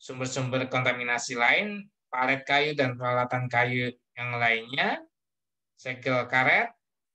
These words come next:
pakaian pelindung pribadi, dan peralatan lain. Jadi kita juga harus menghindari sumber-sumber kontaminasi seperti tersebut tadi ya.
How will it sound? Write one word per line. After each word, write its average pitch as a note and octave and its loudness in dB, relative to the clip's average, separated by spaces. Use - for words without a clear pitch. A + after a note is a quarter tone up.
pakaian C3 -4
pelindung B2 -2
pribadi, A#2+ 0
dan B2 2
peralatan A2 -2
lain. A2 2
Jadi G2 -10
kita D3+ 0
juga B2+ -2
harus A#2+ -4
menghindari A#2 -4
sumber-sumber A#2+ -4
kontaminasi A2+ -2
seperti A2+ -4
tersebut A2 -12
tadi A#2 -2
ya. F3+ 2